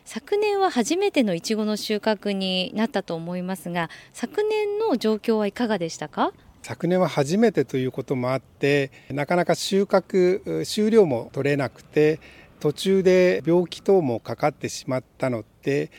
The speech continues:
Speaker 2: ちょっとその辺の反省も踏まえて、ちょっと今年はいろいろ対策をしてですね、いちごの方の生産をしていきたいなというふうに思ってます。
Speaker 1: さて、そんな、あ、まさにここから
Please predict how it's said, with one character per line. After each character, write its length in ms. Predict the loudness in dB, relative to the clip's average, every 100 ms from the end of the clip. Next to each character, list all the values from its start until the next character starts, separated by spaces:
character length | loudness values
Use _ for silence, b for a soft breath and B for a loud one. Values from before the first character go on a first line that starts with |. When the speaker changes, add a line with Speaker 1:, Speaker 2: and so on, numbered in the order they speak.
| B -6
Speaker 2:
ち 80 |
ょ 20 | -2
っ 20 |
と 100 | 0
そ 160 | 2
の 80 | 4
辺 180 | 4 4
の 140 | 4
反 180 | 4 2
省 180 | 0 0
も 140 | 0
踏 40 | 0
ま 180 | 2 2
え 60 | 2
て、 380 | -4 -12 -14 _ b b -10
ち 80 |
ょ 20 | -8
っ 20 |
と 60 |
今 120 | -4 0
年 260 | 0 2
は 380 | 4 4 4 0 -4
い 120 | 0
ろ 120 | 2
い 40 |
ろ 80 | 0
対 180 | -2 -6
策 260 | -4 -6 -6
を 60 |
し 140 | -6 -2
て 80 |
で 100 | -2
す 140 | -2 -4
ね、 180 | -6 -8 b b
い 80 | -12
ち 140 | -4
ご 80 | -2
の 140 | -2 0
方 160 | 2
の 80 | 0
生 200 | 0 -4
産 220 | -2 -4
を 60 | -4
し 80 | -4
て 80 |
い 60 | -6
き 100 | -4
た 120 | -6
い 60 | -4
な 140 | -6
と 80 | -6
い 60 | -4
う 20 |
ふ 0 |
う 20 |
に 80 | -4
思 160 | -4
っ 20 | -6
て 140 | -12 -20
ま 100 | -20
す。 260 | -20 -20 _ b b -8
Speaker 1:
さ 180 | -4
て、 220 | 2 4 2
そ 200 | -2 0
ん 100 | 2
な、 300 | 2 0 -4
あ、 100 | -8
ま 160 | -2 0
さ 160 | 2 2
に 120 | 0
こ 120 | -4
こ 160 | -4 -2
か 180 | 0
ら 280 | 2 4 2